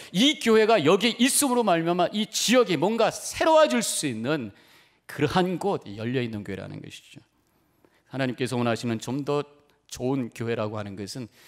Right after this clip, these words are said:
미래의 비전을 가지고 또 세상을 향해서 문을 활짝 열고 나가 하나님의 뜻을 이룰 수 있는 그러한 교회, 그런 교회가 이곳에서 세워지시기를 주님의 이름으로 간절히 축원합니다.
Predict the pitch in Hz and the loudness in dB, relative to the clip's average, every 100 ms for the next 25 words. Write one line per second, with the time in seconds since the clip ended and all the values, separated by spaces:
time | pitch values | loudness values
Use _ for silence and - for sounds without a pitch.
0 | _ 113 110 175 185 175 - 151 147 131 | _ -14 -2 2 4 2 0 -2 0 0
1 | 113 104 107 - - _ _ _ _ - | -2 -6 -14 -20 -20 _ _ _ _ -6
2 | 143 - - 202 220 214 208 190 175 160 | -4 -4 2 2 4 2 4 2 2 -2
3 | 151 143 139 - 196 - 196 156 - - | -2 -4 -4 -6 -8 -6 -8 -8 -14 -20
4 | _ _ _ - 110 113 127 120 110 104 | _ _ _ -10 -8 -6 -2 0 -2 -4
5 | 113 107 107 107 - 101 104 98 101 98 | -8 -8 -6 -6 -6 -4 -4 -6 -6 -8
6 | - 98 95 85 - - - _ - 165 | -8 -10 -10 -14 -16 -20 -20 _ -2 0
7 | 160 139 147 139 135 135 131 117 120 113 | 0 0 0 2 0 -2 -4 -6 -4 -4
8 | 113 - 131 110 110 101 98 120 135 - | -6 -4 -6 -4 -10 -10 -6 -6 -6 -12
9 | - _ 113 110 110 110 107 107 107 101 | -20 _ -6 -4 -2 -2 -2 -2 -4 -4
10 | 98 98 113 104 95 87 87 92 117 190 | -6 -6 -6 -6 -8 -8 -6 -4 -2 -2